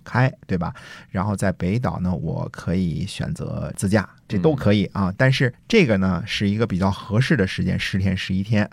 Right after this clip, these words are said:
Speaker 1: 啊，航班也比较好安排。那么两周呢，基本上算是比较长一点儿的，所以我们给大家推荐的说，七天、十天、十四天这么三个时间段儿。当然，事事都有例外。您说我就这两个月，我就想在新西兰浪着，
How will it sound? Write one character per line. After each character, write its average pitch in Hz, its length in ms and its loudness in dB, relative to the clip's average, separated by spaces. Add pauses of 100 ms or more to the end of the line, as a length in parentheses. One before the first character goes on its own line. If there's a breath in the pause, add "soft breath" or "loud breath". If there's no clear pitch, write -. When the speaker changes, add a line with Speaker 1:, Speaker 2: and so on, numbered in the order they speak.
(160)
Speaker 1:
啊， 92 220 -4
航 92 240 -2
班 101 140 2
也 92 80 -2
比 85 100 -8
较 92 80 -2
好 - 300 -10
安 104 160 0
排。 - 260 -8 (380 loud breath)
那 127 100 2
么 120 120 4 (220 loud breath)
两 92 340 6
周 190 240 10
呢， 151 120 4 (280 soft breath)
基 135 200 4
本 95 160 0
上 90 220 -2
算 101 220 0
是 95 180 -2
比 92 140 -4
较 90 120 0
长 90 320 -4
一 107 60 -2
点 90 100 -6
儿 - 120 -10
的， - 160 -8
所 - 120 -4
以 - 0 -
我 101 40 0
们 98 80 0
给 92 100 -2
大 95 100 0
家 92 60 2
推 107 240 0
荐 98 200 0
的 87 140 0
说， 98 300 -2
七 - 240 0
天、 139 300 2
十 - 200 -4
天、 113 220 0
十 - 160 -8
四 107 160 -4
天 95 220 -2
这 117 100 -8
么 98 80 -2
三 143 180 -2
个 127 80 -2
时 - 120 -8
间 87 160 -2
段 92 120 -2
儿。 - 80 -10
当 156 160 8
然， 139 180 8 (280)
事 - 260 2
事 110 160 2
都 101 100 4
有 92 100 0
例 95 180 0
外。 87 160 -2
您 95 140 0
说 117 120 -2
我 90 120 -2
就 104 260 0
这 95 140 -2
两 82 180 0
个 - 80 -6
月， 107 160 2
我 - 120 -8
就 90 120 -8
想 80 160 -6
在 - 140 -8
新 - 180 -6
西 98 80 -4
兰 95 180 0
浪 107 240 0
着， - 140 -6